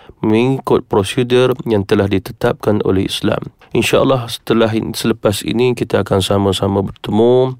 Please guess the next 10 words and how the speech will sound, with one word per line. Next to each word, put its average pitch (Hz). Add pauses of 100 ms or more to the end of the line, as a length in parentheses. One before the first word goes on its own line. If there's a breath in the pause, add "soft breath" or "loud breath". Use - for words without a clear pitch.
(140)
untuk 110
menyambung 117
perbicaraan 104
kita 104
berkaitan 98
dengan 95 (240)
adab-adab 101 (160 soft breath)
sewaktu -
berhari 101
raya. -